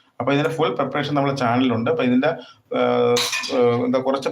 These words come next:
പാർട്ടുകൾ വേറെ ഉണ്ട് കേട്ടോ, വേറെ ഉണ്ട്. അപ്പൊ അതുകൂടെ തീർച്ചയായിട്ടും എന്റെ ഫ്രണ്ട്സ് ഒന്ന് കാണുക കേട്ടോ. കാണുമ്പോൾ മാത്രമേ ഇതിന്റെ കൃത്യമായിട്ടുള്ള പ്രിപ്പറേഷൻ മനസ്സിലാവൂ കേട്ടോ. അപ്പൊ തീർച്ചയായിട്ടും അതുകൊണ്ട് ഒന്ന് കാണുക. ഓക്കെ ഫ്രണ്ട്സ്, അപ്പൊ നമുക്ക് ദാ അബു അബു അല്ലേ? അബു, അബു, അബൂബക്കർ,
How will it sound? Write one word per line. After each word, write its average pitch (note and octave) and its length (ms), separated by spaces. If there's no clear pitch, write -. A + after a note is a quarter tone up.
പാർട്ടുകൾ C3+ 420
വേറെ D3 340
ഉണ്ട് A2+ 120
കേട്ടോ, G2 160
വേറെ C#3 280
ഉണ്ട്. B2+ 160
അപ്പൊ C3 160
അതുകൂടെ C#3 320
തീർച്ചയായിട്ടും D3 380
എന്റെ C#3+ 140
ഫ്രണ്ട്സ് C3+ 200
ഒന്ന് D#3+ 160
കാണുക C3+ 240
കേട്ടോ. G2+ 160
കാണുമ്പോൾ C3 300
മാത്രമേ C3+ 320
ഇതിന്റെ C#3 240
കൃത്യമായിട്ടുള്ള D#3 680
പ്രിപ്പറേഷൻ D3 420
മനസ്സിലാവൂ C3 480
കേട്ടോ. A2 180
അപ്പൊ B2 120
തീർച്ചയായിട്ടും C#3+ 320
അതുകൊണ്ട് C#3+ 180
ഒന്ന് C#3 140
കാണുക. A#2+ 220
ഓക്കെ C3 180
ഫ്രണ്ട്സ്, D3+ 240
അപ്പൊ B2+ 180
നമുക്ക് B2 240
ദാ C3 60
അബു D4 140
അബു B2 160
അല്ലേ? G#2+ 180
അബു, A#2 100
അബു, B2+ 160
അബൂബക്കർ, C3 520